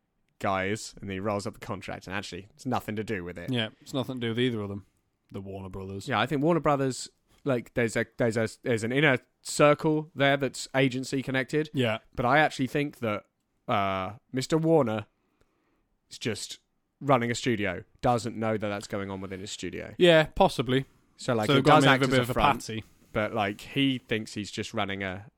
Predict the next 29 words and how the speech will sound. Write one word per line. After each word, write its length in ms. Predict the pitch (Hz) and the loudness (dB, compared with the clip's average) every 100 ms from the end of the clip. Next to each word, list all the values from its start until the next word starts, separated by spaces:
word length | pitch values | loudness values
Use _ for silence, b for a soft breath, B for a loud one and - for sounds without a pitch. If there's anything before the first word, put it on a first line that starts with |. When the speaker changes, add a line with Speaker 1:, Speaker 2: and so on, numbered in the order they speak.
| _ _ _ - | _ _ _ -4
Speaker 1:
an 100 | 127 | 0
animation 520 | 117 107 107 101 98 | 0 0 -2 -4 -10
studio. 480 | - 98 87 87 - _ - | -8 -8 -8 -12 -14 _ -4
Speaker 2:
Yeah. 240 | 127 104 - _ _ _ _ _ _ _ _ _ | 0 0 -2 _ _ _ _ _ _ _ _ _
Speaker 1:
That's 160 | 120 - | -6 -4
my 80 | |
feelings 460 | 104 101 87 87 - - | -6 -6 -8 -12 -18 -8
currently. 460 | 110 92 85 82 b b - | -6 -4 -8 -14 b b 6
Speaker 2:
Yeah, 240 | 254 277 | 8 8
no, 440 | 247 254 233 208 202 | 8 8 8 6 4
that, 280 | 202 180 | 4 4
that, 160 | 180 165 | 2 4
like, 280 | 180 175 151 | 4 4 4
that, 220 | 160 151 | 0 4
that 260 | 165 170 - | 4 4 2
sounds 520 | - 151 143 139 123 | 0 2 2 0 0
likely, 420 | 147 143 139 175 170 | 2 2 2 2 2
and, 100 | 147 | 2
and, 300 | 139 143 131 | 2 0 -2
and, 500 | 143 139 127 117 - - | 0 2 0 -2 -10 -6
you 140 | 135 | -4
know, 140 | 110 117 | -2 -2
it 160 | 143 135 | -2 0
is 120 | 127 | -2
backed 340 | - 139 - - | 0 0 0 -4
up 140 | 117 | -2
by 180 | 123 120 | 0 0
this 220 | 113 101 | 0 -2
episode. 560 | 127 120 - 98 110 | -2 -4 -10 -8 -8